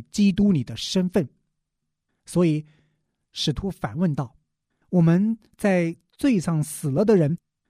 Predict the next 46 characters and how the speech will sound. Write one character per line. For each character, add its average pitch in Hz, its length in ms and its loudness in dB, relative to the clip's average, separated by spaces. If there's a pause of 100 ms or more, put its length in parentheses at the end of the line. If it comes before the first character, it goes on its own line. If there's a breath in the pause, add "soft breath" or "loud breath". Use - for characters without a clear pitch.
(120)
岂 - 200 -4
可 160 320 2
仍 156 300 2
在 170 280 0
罪 175 300 0
中 170 240 0
活 135 300 -4
着 208 120 2
呢？” 185 140 2 (880)
基 226 120 2
督 226 120 6
徒 160 300 2
有 151 160 2
一 147 100 2
个 165 140 0
新 220 340 0
的 170 160 2
控 175 240 0
制 151 120 0
原 135 220 2
则， 135 300 -6 (360)
罪 185 280 2
不 - 200 2
能 143 200 4
再 135 220 0
辖 135 320 -6
制 190 160 -2
我 143 160 0
们。 113 180 -8 (560)
基 247 120 -2
督 254 120 4
徒 165 280 0
不 202 160 -2
是 196 160 0
靠 220 400 2
着 151 160 2
这 214 140 0
样 180 120 2
的 147 140 0
顺 214 360 2
服 147 240 -6
得 143 280 0
救 147 260 2
或 151 260 -2
称 170 320 -2
义， 170 180 -2